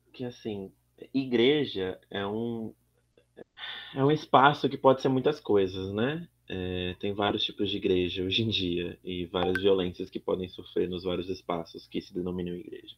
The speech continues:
A igreja que eu frequento hoje é uma igreja afirmativa, uma igreja que celebra a diversidade, uma igreja onde o pastor presidente é um homem gay, negro, casado com outro homem.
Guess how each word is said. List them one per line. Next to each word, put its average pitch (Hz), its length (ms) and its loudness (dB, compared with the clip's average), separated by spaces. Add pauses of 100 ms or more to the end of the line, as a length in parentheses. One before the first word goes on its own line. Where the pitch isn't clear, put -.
(920)
A 117 80 8
igreja 143 260 10
que 160 60 8
eu 151 80 8
frequento 123 460 4
hoje 120 280 6
é - 40 -2
uma 113 100 -2
igreja 113 220 6
afirmativa, 117 680 -4 (380)
uma 101 100 -6
igreja 101 280 8
que - 100 -12
celebra 101 360 6
a - 20 2
diversidade, 101 840 0 (720)
uma 95 120 0
igreja 98 300 6
onde 98 100 -4
o - 40 -4
pastor 98 340 0
presidente 95 600 -2
é 95 40 -6
um 95 60 -4
homem 92 240 -2
gay, 98 520 2
negro, 90 340 -2
casado 90 400 -10
com 90 60 -8
outro 90 200 -6
homem. 101 460 -2